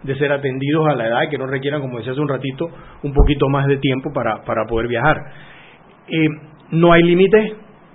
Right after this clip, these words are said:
nosotros hacemos lo que tengamos que hacer, eh, una vez que sea aceptado para montarlo en ese avión y, y volarlo a las clínicas en Estados Unidos.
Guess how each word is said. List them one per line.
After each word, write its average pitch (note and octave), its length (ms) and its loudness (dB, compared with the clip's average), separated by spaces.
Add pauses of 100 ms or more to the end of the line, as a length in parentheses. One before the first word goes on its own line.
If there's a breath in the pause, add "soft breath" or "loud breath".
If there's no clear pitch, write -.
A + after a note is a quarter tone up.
nosotros D#3+ 680 4 (320)
hacemos D#3+ 320 4
lo D#3 120 8
que D3 100 0
tengamos C#3+ 520 0
que C#3+ 100 0
hacer, D#3 200 2 (680 loud breath)
eh, B2+ 180 2
una D3 200 4
vez D#3 160 4
que D#3 100 2
sea D#3+ 120 2
aceptado D3 440 0
para C3 180 -2
montarlo D3+ 420 2
en D3+ 80 2
ese D3+ 140 0
avión D3 280 2 (240)
y, B2+ 360 -4
y C3+ 40 0
volarlo C3 420 2
a C#3+ 80 2
las A#2+ 140 -2
clínicas D3 360 0
en B2+ 60 -4
Estados C3+ 360 -4
Unidos. C3+ 360 -4